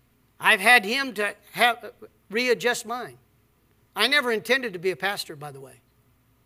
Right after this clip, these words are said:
I wanted to be in business for myself. God says, "If you'll be in business for me,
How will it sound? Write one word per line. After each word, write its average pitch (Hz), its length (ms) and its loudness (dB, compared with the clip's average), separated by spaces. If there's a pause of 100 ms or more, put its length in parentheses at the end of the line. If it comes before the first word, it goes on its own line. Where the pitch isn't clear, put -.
(2500)
I 185 60 -4
wanted 233 280 0
to 185 40 -12
be 220 140 -4
in 185 180 -4
business 165 420 -2
for 190 180 -10
myself. 160 560 -10 (1600)
God 202 200 0
says, 220 240 0
"If 185 160 -6
you'll 226 140 2
be 220 180 0
in 214 140 -4
business 202 380 -2
for - 160 -10
me, 240 460 -10